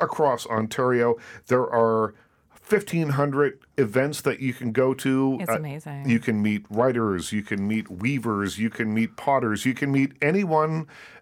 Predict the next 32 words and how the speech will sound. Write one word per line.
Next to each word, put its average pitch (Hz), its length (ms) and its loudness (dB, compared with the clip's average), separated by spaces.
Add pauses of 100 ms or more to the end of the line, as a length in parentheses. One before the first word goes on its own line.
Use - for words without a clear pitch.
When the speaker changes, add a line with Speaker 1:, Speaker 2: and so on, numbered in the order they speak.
(380)
Speaker 1:
sort 196 200 0
of 139 100 0
almost 143 340 2
at 113 240 4
any 127 180 2
level 110 380 0
involved 107 420 0
in 107 120 0
the 104 140 2
arts 107 320 0
in 104 120 -2
this 110 140 0
country. 101 500 -2 (280)
Uh, 98 80 4
you'll 110 200 2
be 113 180 0
able 104 220 0
to, 104 340 -2
uh, 98 300 2
to - 100 -4
meet 123 260 0
them. 95 200 -2 (420)
And 139 160 4
it's 135 120 0
all 165 200 2
across 135 320 -2
the 113 80 -10
country, 95 300 -6
so 107 140 0
every 120 240 2
province 101 440 -2
has, 92 460 0